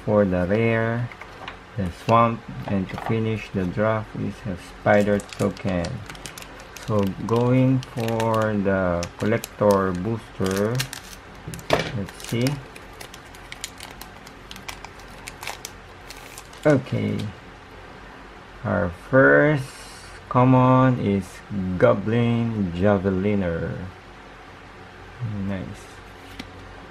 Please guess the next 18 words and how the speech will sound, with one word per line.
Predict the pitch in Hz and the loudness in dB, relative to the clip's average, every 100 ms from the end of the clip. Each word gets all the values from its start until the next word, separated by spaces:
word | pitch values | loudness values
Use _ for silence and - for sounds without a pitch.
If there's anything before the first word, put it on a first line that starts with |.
| - - 104 | -18 -6 0
Minimus | 98 113 120 123 120 | 4 6 6 6 2
containment | - 110 113 113 113 113 - | 0 0 0 2 0 0 -2
again, | 104 98 123 127 131 | -2 0 2 2 0
secret | 131 - 113 110 - 101 | -4 -2 -2 -2 0 4
door, | 113 123 127 135 139 151 - - - - - - | 6 8 8 6 0 -6 -12 -20 -20 -20 -14 -4
vampire | 110 90 113 123 127 131 120 117 | -2 2 4 4 2 2 2 2
spawn, | - - - 113 101 92 82 80 85 92 - - - - - | -2 -12 -2 4 4 4 2 -4 -8 -12 -18 -20 -20 -18 -8
iron | 110 110 127 127 131 127 101 | 0 4 6 6 6 6 4
golem | 107 107 110 113 117 110 | 4 6 4 2 0 0
for | 110 104 | 4 4
the | 98 87 82 101 | 4 0 0 -2
uncommon, | 95 - 117 113 110 143 - - - - - - - - - - - - - | -2 0 2 2 2 0 -6 -14 -16 -16 -16 -18 -18 -18 -18 -18 -18 -16 -6
Bruenor | 107 92 110 120 123 117 110 110 113 117 120 131 131 - - - - - - | -2 2 4 6 4 4 4 4 4 4 4 0 -4 -10 -18 -18 -18 -18 -8
uncommon, | 104 101 - 110 120 120 107 | -2 -2 2 2 2 0 2
and | 101 104 95 98 | 2 2 2 0
we | 98 90 | -2 0
got | 90 101 101 | 4 4 4
our, | 98 92 | 0 -2